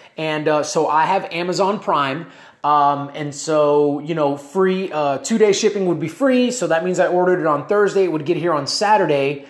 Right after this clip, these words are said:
But then right above that, there's an option where if you pay four dollars, you can get next day. And I would get them Friday, which is today. I would get, I would get them in a day for four dollars. And I really thought about it.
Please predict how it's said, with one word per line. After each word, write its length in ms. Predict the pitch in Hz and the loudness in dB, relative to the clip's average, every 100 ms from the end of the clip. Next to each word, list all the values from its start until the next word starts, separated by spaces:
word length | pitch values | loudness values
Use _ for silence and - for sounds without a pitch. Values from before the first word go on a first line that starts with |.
| - _ _ _ - | -20 _ _ _ -6
But 140 | 175 | -2
then 160 | 196 185 | 0 2
right 180 | 202 196 | 4 4
above 300 | 170 233 185 | 4 4 4
that, 200 | 175 170 | 0 2
there's 220 | 175 156 | 0 0
an 80 | 170 | 2
option 380 | 175 - 196 | 0 0 -2
where 240 | 175 175 180 | 0 2 0
if 80 | 170 | -2
you 60 | |
pay 180 | 185 185 | -2 -2
four 240 | 180 190 | 2 2
dollars, 400 | 180 233 214 180 | 4 4 4 2
you 80 | 165 | -2
can 120 | 180 | -4
get 240 | 175 175 165 | -2 -2 -2
next 300 | 180 - - | -6 -6 -2
day. 420 | 202 233 117 95 | 0 0 -4 -8
And 180 | 151 156 | -8 -4
I 80 | 160 | 0
would 180 | 160 147 | -2 0
get 220 | 190 180 | 0 0
them 380 | 180 175 170 170 | -2 -2 -4 -8
Friday, 480 | - 190 233 170 135 | -2 2 2 2 -2
which 200 | 143 151 | -2 -4
is 160 | 147 | -6
today. 420 | - 160 226 165 | -4 -2 0 0
I 60 | 113 | -2
would 200 | 127 127 | -4 -4
get, 120 | 160 | -4
I 60 | 139 | -2
would 180 | 143 135 | -2 -2
get 100 | 160 | -2
them 120 | 165 | 0
in 80 | 165 | -2
a 60 | |
day 240 | 190 196 160 | 2 0 0
for 160 | 156 | -4
four 240 | - 180 175 | 0 2 4
dollars. 560 | 180 143 123 - - - _ _ _ _ _ _ _ _ _ _ _ | 4 2 -4 -12 -16 -20 _ _ _ _ _ _ _ _ _ _ _
And 100 | - | -4
I 60 | 190 | 0
really 320 | 196 240 294 | 4 6 4
thought 300 | 277 240 320 | 4 4 4
about 260 | 285 156 | 4 0
it. 80 | 113 | -2